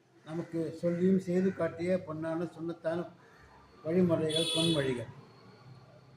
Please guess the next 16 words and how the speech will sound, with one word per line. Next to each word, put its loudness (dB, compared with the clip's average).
ஏறக்குறைய 2
அவைகளை 0
முக்கியமாக 4
நாம் 0
கடைபிடிக்க -2
வேண்டிய 2
விஷயங்களை -4
நான் -6
எவ்வளோ -4
உங்களுக்கு -8
கூறி -6
வந்திருக்கிறேன், -10
மேலும் 0
கூறுவேன் -4
இன்ஷா -16
அல்லாஹ். -20